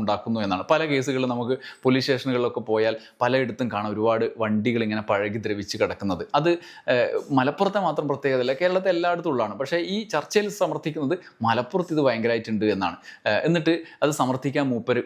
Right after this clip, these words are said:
ഒരു ഉദാഹരണം പറയുന്നുണ്ട്. ഏഹ്, അത് അദ്ദേഹം പറയുന്നത് ഇങ്ങനെയാണ്. മലപ്പുറത്ത് കാളികാവിൽ സക്കറിയ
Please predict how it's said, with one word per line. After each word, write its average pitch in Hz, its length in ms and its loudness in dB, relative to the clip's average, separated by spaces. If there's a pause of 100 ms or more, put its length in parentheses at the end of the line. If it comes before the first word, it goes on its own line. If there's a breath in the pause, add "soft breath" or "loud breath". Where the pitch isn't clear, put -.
ഒരു 135 180 2
ഉദാഹരണം 127 500 2
പറയുന്നുണ്ട്. 95 360 -4 (440 loud breath)
ഏഹ്, 104 160 2 (100)
അത് 151 120 2 (280)
അദ്ദേഹം 127 300 0
പറയുന്നത് 110 260 -2
ഇങ്ങനെയാണ്. 95 320 -2 (260 soft breath)
മലപ്പുറത്ത് 123 440 0 (180)
കാളികാവിൽ 113 580 0 (240)
സക്കറിയ 160 460 2